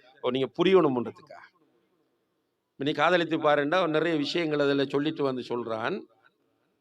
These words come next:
காத்திருந்தால் நிமிடங்கள் வருடங்களாகும்.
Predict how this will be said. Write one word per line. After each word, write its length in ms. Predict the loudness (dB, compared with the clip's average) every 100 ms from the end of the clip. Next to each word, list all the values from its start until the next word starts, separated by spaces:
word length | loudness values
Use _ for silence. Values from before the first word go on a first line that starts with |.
| _ _ _ _ _ 0
காத்திருந்தால் 960 | 0 0 0 0 2 0 0 -2 -4 -12 -20 -20 _ _ _ _ -10
நிமிடங்கள் 640 | -4 2 4 2 2 0
வருடங்களாகும். 960 | 0 -2 0 -2 -2 -4 -6 -12 -18